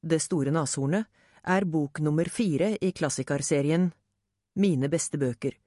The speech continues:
Boka er revidert av Haldis Moren Vesaas, og Arne Jonsson har laga illustrasjonene.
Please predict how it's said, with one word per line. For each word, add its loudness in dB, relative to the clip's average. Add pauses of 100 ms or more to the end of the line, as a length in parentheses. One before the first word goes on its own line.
(540)
Boka 0
er 0 (140)
revidert 0
av 0
Haldis -2
Moren 0
Vesaas, 0 (100)
og 2
Arne 0
Jonsson 0
har 0
laga 0
illustrasjonene. -2